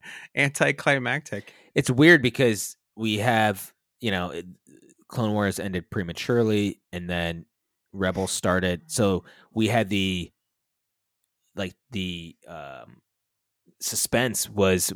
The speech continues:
Speaker 2: whether or not Ahsoka survived, right?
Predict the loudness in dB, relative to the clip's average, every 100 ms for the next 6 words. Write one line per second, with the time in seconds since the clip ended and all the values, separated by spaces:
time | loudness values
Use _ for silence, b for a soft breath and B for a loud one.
0 | 2 4 4 4 2 0 -4 _ -6 -2
1 | -2 -2 -6 -10 -8 -8 -4 2 6 6
2 | 2 -4 -12 _ _ -6 -6 -6